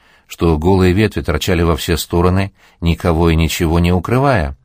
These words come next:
Об этом можно было судить потому, что иногда японцы открывали огонь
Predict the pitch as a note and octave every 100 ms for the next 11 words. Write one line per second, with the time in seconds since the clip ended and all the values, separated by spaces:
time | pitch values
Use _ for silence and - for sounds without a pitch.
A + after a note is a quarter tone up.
0 | _ _ _ _ _ - A#2 G3+ G3 E3
1 | D#3 C3+ B2+ C3 - A#2+ A#2+ - - B2
2 | C#3 B2+ _ _ - - G#2+ G2+ G#2 G#2
3 | B2+ C3 F2 - C3+ C3 G#2+ F2 G2+ G#2+
4 | A#2+ A2 A#2+ C#3